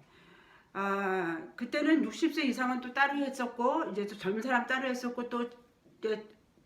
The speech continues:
증상이 있는 사람 따로 뭐 양성 판정 사람 따로 따로 이렇게 다 이렇게 했던 것 같은데 이번에는 줄을 다 같이 세워버렸어요.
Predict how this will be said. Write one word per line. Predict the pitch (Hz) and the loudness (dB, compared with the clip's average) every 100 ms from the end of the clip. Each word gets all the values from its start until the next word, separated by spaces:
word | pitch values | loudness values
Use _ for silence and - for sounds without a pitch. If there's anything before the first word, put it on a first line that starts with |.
| - | -4
증상이 | 226 247 294 285 247 | 0 2 4 2 2
있는 | 226 262 | 2 2
사람 | 269 254 247 | 2 2 4
따로 | 247 247 254 262 | 6 6 6 2
뭐 | 233 214 | 2 0
양성 | 202 233 254 | 0 0 -6
판정 | 269 262 247 | -4 -4 -2
사람 | 240 226 220 - | -2 -2 -6 0
따로 | 240 262 262 | 2 2 2
따로 | 247 247 | 0 0
이렇게 | 196 202 226 | -4 -6 -8
다 | 220 214 | -4 -4
이렇게 | 214 247 | -4 -4
했던 | 254 254 | -6 -6
것 | 220 | -4
같은데 | 208 - 220 269 269 - - - | -4 -4 -4 -4 -4 -10 -20 -6
이번에는 | 240 247 302 330 320 | 0 4 6 8 6
줄을 | 247 311 | 4 0
다 | - 240 | 6 8
같이 | 330 330 | 8 6
세워버렸어요. | 285 302 196 175 156 160 151 | 4 4 2 -2 -4 -6 -8